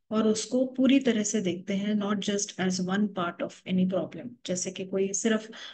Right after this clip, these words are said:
physical disease है तो उसको physical तरीके से नहीं देखा जा सकता, उसको पूरी, उसका impact, अ, जो है और area से भी आता है।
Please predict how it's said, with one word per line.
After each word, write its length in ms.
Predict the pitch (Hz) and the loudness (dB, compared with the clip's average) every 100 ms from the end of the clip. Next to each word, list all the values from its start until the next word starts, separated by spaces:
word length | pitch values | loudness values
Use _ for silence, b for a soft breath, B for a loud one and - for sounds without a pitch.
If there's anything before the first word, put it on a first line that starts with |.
| B | B
physical 380 | 254 233 240 254 | 6 8 10 10
disease 380 | 226 - 220 220 | 10 8 6 6
है 80 | 226 | 6
तो 140 | 240 | 6
उसको 220 | 226 - | 4 2
physical 460 | 226 240 247 254 262 | 6 8 8 8 8
तरीके 360 | 240 214 214 214 | 8 6 4 2
से 140 | 208 | 4
नहीं 220 | 185 190 | 6 6
देखा 260 | 185 180 185 | 4 4 4
जा 160 | 185 | 2
सकता, 440 | 180 185 - 196 220 B B B B - | 2 -2 -2 -2 -2 B B B B 2
उसको 460 | 220 - 254 262 | 4 4 6 6
पूरी, 540 | 247 254 247 262 - - _ _ | 6 8 10 8 4 0 _ _
उसका 260 | 220 - 226 | -2 2 6
impact, 560 | 220 214 220 233 240 - - _ _ - | 6 6 6 6 4 -4 -10 _ _ -6
अ, 140 | 185 | -2
जो 180 | 190 208 | 0 2
है 260 | 190 214 226 | 2 2 2
और 480 | - 208 226 240 - - - | 2 4 6 4 0 -8 2
area 360 | 202 196 202 | 6 6 6
से 200 | 214 220 | 4 4
भी 160 | 214 233 | 6 4
आता 300 | 180 - 180 | 4 -2 -4
है। 280 | 180 220 | -2 -6